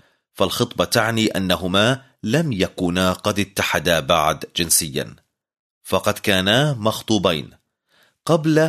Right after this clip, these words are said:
أن يجتمعا، أي قبل أن يدخلا في علاقة جنسية، وجدت حبلى من الروح القدس، وهذا الأمر لم يحدث قبل تلك الفترة أو بعدها،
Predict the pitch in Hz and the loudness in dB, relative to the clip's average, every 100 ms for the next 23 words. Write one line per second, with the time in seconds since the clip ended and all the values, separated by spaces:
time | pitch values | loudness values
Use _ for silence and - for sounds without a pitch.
0 | 156 _ - 135 117 117 - - 113 110 | -2 _ -2 0 0 2 2 2 0 2
1 | 98 95 - _ _ _ _ - 82 - | 2 0 -4 _ _ _ _ -6 -6 -2
2 | 98 90 87 98 95 87 - 90 92 95 | -4 0 0 0 -2 -4 -4 -2 0 0
3 | 95 80 80 87 90 98 110 101 110 107 | -2 -4 -2 -2 -2 -6 -6 -4 -2 0
4 | 92 69 58 _ _ _ _ - 101 135 | -2 -6 -10 _ _ _ _ -12 -2 0
5 | 185 180 170 170 - 180 175 131 120 117 | 2 2 0 0 -2 0 0 2 2 2
6 | - _ - 123 110 90 95 - 90 - | -2 _ -4 -2 0 0 -2 -2 -6 -4
7 | 90 - - - - _ _ _ _ _ | -6 -4 -6 -6 -8 _ _ _ _ _
8 | _ - 98 180 170 147 151 143 135 117 | _ -6 0 2 2 2 2 2 2 4
9 | 110 110 110 - 107 110 - - 110 98 | 2 2 0 0 -2 -2 -2 -4 0 0
10 | - 104 - 90 - 104 82 82 78 _ | 0 -4 -2 -4 -2 -4 0 -2 -2 _
11 | _ 98 101 110 127 85 76 71 - | _ -2 0 0 0 -2 -4 -6 -10